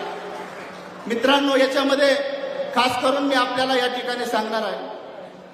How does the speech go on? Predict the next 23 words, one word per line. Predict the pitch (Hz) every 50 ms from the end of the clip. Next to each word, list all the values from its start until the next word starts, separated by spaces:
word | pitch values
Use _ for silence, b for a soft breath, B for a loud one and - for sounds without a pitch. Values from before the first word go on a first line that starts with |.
| - -
की | 262
अनेक | 262 254 262 277 294 277 285
आपल्या | 285 285 294 285 277 277
मागण्या | 269 262 269 262 269 277
आहेत, | 262 254 262 262
त्या | 262 262 262
सगळ्या | 262 - 240 233 254 262 254 - - - - - 190
मोजायच्या | 208 233 240 233 262 254 254 - 262 254
म्हणलं | 254 247 254
तर | 247 247
आपल्या | 240 - 247 254 240
सर्वांना | 254 254 220 220 220 240 220 240
माहित | 233 226 226 233 226 233
आहे, | 233 220
कारण | 226 226 226 226
देवा | - - - 202 214 226 240 240
भाऊ | 233 226 233 262 294 262 - - - - - - - -
आपण | 185 214 214 262 262 254
कोण | 254 262 247 254 269 277
मानतो? | 269 277 277 285 - - - 302 302 - - - - - - 196
आपला | 214 214 - 247 240 233 - - - 254
देव | 269 277 277 269 269 277
मानतो. | 240 240 233 226 - 220 214 196 - - - -